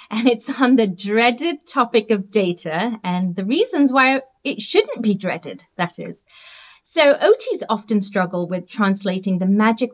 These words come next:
of what happens in O T sessions into that cold, hard, quantitative data. And we all know A B As are known for their data collection, and they're so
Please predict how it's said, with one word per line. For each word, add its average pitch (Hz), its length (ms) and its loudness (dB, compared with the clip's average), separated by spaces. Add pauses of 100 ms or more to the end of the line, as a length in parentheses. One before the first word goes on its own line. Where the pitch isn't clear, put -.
of - 200 -12
what 208 160 -2
happens 190 420 0
in 185 160 -2
O 190 100 0
T 220 200 -2
sessions 165 600 -4
into 190 340 0
that - 260 -2
cold, 185 560 -4
hard, 175 480 0
quantitative 170 760 -6
data. - 540 -2 (420)
And 220 260 4
we 285 160 2
all 415 200 2
know 233 360 2
A 208 260 0
B 202 260 0
As 190 140 -4
are 180 140 -6
known 233 600 4
for 156 300 -12
their 151 180 -12
data 160 380 -10
collection, 156 640 -12
and 180 180 -4
they're 214 140 2
so 302 560 4